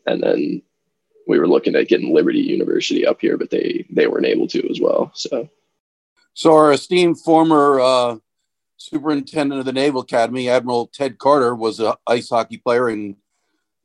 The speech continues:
Speaker 2: to this day speaks fondly of his experiences. He was an aviator and went by Slapshot as his call name. Um, I'm curious, did you,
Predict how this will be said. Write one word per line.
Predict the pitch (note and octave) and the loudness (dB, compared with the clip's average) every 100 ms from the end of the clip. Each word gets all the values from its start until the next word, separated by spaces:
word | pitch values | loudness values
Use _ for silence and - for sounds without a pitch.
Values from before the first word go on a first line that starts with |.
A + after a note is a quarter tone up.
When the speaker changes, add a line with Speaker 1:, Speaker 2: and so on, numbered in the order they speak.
| _ - | _ -10
Speaker 2:
to | C3+ | -4
this | B2+ C3+ | -2 -2
day | - C3+ C3 | 0 0 0
speaks | - B2+ A2+ | -2 -10 -4
fondly | B2+ C3+ C3 A#2 | 2 2 4 0
of | G#2 | 0
his | G#2+ G2 | -4 -8
experiences. | - - C3+ A#2+ G#2+ B2 A2+ | -10 0 0 0 -2 -6 -6
He | A2+ G#2+ - _ _ _ | -6 -6 -10 _ _ _
was | F#2+ G#2+ | -6 -4
an | A2 | 2
aviator | A#2+ C3+ A#2 A#2 B2 | 2 4 2 2 2
and | A2+ A2 | 2 0
went | A#2 A2+ | -2 2
by | A#2+ A2 | 4 2
Slapshot | - A#2 B2+ C3+ - A2 A2 | 0 0 0 0 -2 -2 -2
as | G#2+ F#2 | -4 -8
his | G#2+ - | -14 -10
call | - B2 A#2+ A#2+ _ _ _ _ _ | -4 0 0 -2 _ _ _ _ _
name. | - G#2+ G#2+ A2+ A#2 _ _ _ - | -12 -8 -6 -8 -12 _ _ _ -6
Um, | A#2 B2 A#2 A2 A2+ _ _ _ | 2 4 4 0 -6 _ _ _
I'm | G#2+ A#2+ | -12 -12
curious, | - F3 F3+ D3 - | -8 -8 -6 -8 -10
did | - B2 G2+ | -18 -16 -4
you, | C3 C3+ C3+ B2 | 0 0 0 -4